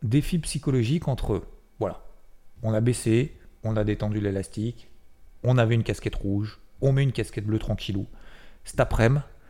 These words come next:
si effectivement on s'installe au-dessus des polarités, donc je vous parlais des quatorze mille sept sur le Nasdaq, mais c'est un exemple pour vous dire qu'à partir de là, là, c'est clair que je shorte plus. Mais si on a cet après-midi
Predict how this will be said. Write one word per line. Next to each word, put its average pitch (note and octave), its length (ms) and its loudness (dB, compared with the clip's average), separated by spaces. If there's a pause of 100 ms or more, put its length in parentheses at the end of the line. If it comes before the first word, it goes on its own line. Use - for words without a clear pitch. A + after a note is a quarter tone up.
(380)
si D3 540 4 (260)
effectivement A2+ 920 -2
on F#2+ 120 -6
s'installe A2 480 -2
au-dessus F#2+ 240 -6
des G2+ 100 -2
polarités, F#2+ 440 -2
donc F#2 160 -6
je - 60 -14
vous G2+ 60 -4
parlais G#2 200 0
des F#2 100 -2
quatorze F#2 380 -6
mille G#2+ 160 0
sept - 160 0
sur A2 140 -4
le G#2+ 60 0
Nasdaq, A2+ 440 2 (200)
mais G2+ 100 -4
c'est - 180 -8 (240)
un G#2+ 160 -2
exemple A2 360 2
pour F#2+ 120 -4
vous G#2 100 0
dire G#2 220 -2
qu'à F2 160 -6
partir - 340 -4
de G#2+ 60 4
là, A2 320 2 (380)
là, F#3 180 4 (600)
c'est - 180 -10
clair - 260 4
que A2 80 -2
je G2+ 100 0
shorte - 320 -6
plus. A#3+ 280 -2 (1000)
Mais A#2+ 560 6 (200)
si - 200 -6
on A#2 140 2
a A2+ 100 2
cet - 240 -4
après-midi A#2+ 720 0